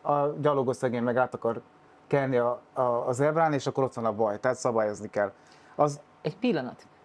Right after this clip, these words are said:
Speaker 2: Szerintem nagyon fontos, hogy két oldalról nézzük ezt az egész. Ugye van az államaparátus,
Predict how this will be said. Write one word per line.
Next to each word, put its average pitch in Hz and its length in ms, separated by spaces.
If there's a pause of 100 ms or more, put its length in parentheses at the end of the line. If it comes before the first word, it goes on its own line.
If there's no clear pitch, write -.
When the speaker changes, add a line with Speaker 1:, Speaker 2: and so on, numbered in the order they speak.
(200)
Speaker 2:
Szerintem 180 580
nagyon 170 260
fontos, 147 300
hogy 147 200 (120)
két - 420
oldalról 139 440
nézzük 131 300
ezt 131 160
az 139 80
egész. 127 280
Ugye 139 360
van 208 220
az 160 120
államaparátus, 131 880